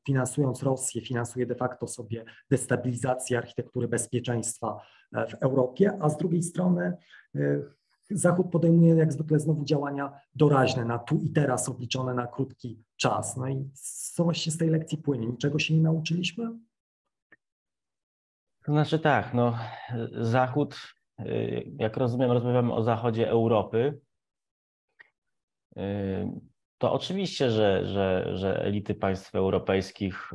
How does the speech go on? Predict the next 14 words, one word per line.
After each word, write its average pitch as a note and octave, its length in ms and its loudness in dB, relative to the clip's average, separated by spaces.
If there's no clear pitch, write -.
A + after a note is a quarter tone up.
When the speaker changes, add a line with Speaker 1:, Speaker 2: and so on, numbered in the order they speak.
Speaker 2:
y, F2 40 -2
zachodnioeuropejskich F#2 1040 0
zdawały F#2+ 360 4
sobie F#2 240 -6
sprawę F2 340 0
z - 60 -14
tego G#2+ 200 -2
i E3+ 80 0
zdają D3+ 280 2
sobie A#2 200 0
sprawę F2+ 320 -2
z - 80 -14
tego, F#2+ 300 0
że F2 500 0